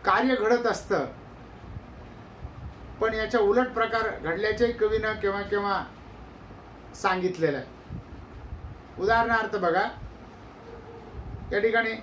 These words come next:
काव्य अगोदर झाले, काव्य अगोदर झाले, काव्य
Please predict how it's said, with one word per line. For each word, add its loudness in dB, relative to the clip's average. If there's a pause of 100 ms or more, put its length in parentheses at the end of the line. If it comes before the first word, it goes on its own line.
(380)
काव्य 6
अगोदर 4
झाले, 4 (2250)
काव्य 4 (1040)
अगोदर 2
झाले, 4 (4000)
काव्य 2